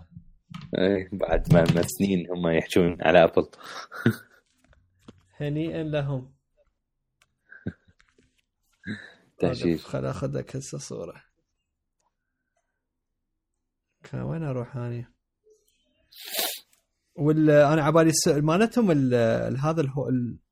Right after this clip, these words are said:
Speaker 2: ال-، الكومبيتيشن مال هوم باد.
Speaker 1: ما أدري هذا صدق، هذا الجهاز وينه؟ شو اسمه هو كان؟ جالكسي Speaker؟ ما أدري شنو؟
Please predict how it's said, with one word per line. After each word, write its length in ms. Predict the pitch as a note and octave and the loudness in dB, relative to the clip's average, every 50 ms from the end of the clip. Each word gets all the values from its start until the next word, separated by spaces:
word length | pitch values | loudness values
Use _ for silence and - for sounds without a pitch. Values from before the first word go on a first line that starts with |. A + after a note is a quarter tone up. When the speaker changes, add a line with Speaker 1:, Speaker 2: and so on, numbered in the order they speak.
| _ _ _ _ _ _ _ _ _ _ _ _ _ _ - - - - - | _ _ _ _ _ _ _ _ _ _ _ _ _ _ -10 -10 -10 -10 -12
Speaker 2:
ال-، 760 | - D3+ C3 B2 B2 B2 A#2+ A2+ G#2 F2+ E2+ D#2+ D2+ C#2+ B1+ - _ _ _ _ _ _ _ _ _ _ _ _ _ D3 | -10 -10 -8 -6 -6 -6 -6 -6 -8 -8 -10 -12 -12 -16 -18 -20 _ _ _ _ _ _ _ _ _ _ _ _ _ -16
الكومبيتيشن 680 | - - C#3+ C3+ - - C#3 C#3 - D3+ - F3 D#3+ | -10 -6 -6 -6 -6 -6 -8 -8 -8 -8 -8 -8 -6
مال 220 | C#3 C3 B2 A#2 A#2 | -6 -6 -6 -6 -6
هوم 220 | C3 C3 C#3 C3+ | -6 -6 -6 -6
باد. 220 | C3+ B2+ A2+ A2 - _ _ _ _ _ _ _ _ _ _ _ _ _ _ _ _ _ _ _ _ _ _ _ _ _ _ _ _ _ _ _ _ _ _ _ _ _ _ _ _ _ - - | -6 -8 -8 -8 -10 _ _ _ _ _ _ _ _ _ _ _ _ _ _ _ _ _ _ _ _ _ _ _ _ _ _ _ _ _ _ _ _ _ _ _ _ _ _ _ _ _ -8 -4
Speaker 1:
ما 240 | G2 G#2 B2 D3 | 2 6 6 6
أدري 160 | D3 A#2 F#2+ F2+ | 6 6 4 4
هذا 260 | F2 F#2 F#2 E2+ E2+ | 4 4 4 4 2
صدق، 300 | - - A2 G2+ E2+ - | 0 2 2 2 2 0
هذا 140 | E2+ E2+ E2+ | 0 -2 -2
الجهاز 440 | E2 E2 E2 E2 E2 E2+ E2+ E2+ | -2 -2 -2 -2 0 0 0 -2
وينه؟ 300 | E2 E2 D#2+ D#2 D#2 D#2 | -2 -4 -4 -4 -6 -8
شو 160 | D#2 - - G2 | -8 -4 -4 -4
اسمه 220 | - - A#2 A2 | 0 0 2 4
هو 160 | G#2+ A#2 A#2 | 4 4 4
كان؟ 360 | A#2 - - C3 D3 D#3 D3+ - _ _ _ _ _ _ _ _ _ _ _ _ _ _ - | 2 0 -2 0 0 -2 -2 -6 _ _ _ _ _ _ _ _ _ _ _ _ _ _ -2
جالكسي 600 | F2+ F2+ F2 F2+ F2 - - - - F#2 E2+ E2 | 0 2 2 2 0 -2 -6 -4 -2 -2 -2 -2
Speaker؟ 460 | - - - G2+ F#2 - - B2 B2+ - _ _ _ _ - | -4 -4 -4 -4 -2 0 0 0 0 0 _ _ _ _ -10
ما 80 | F2 | -10
أدري 40 | E2+ - | -10 -10
شنو؟ 320 | - - G#2+ A2+ B2+ C3+ | -10 -10 -8 -8 -8 -10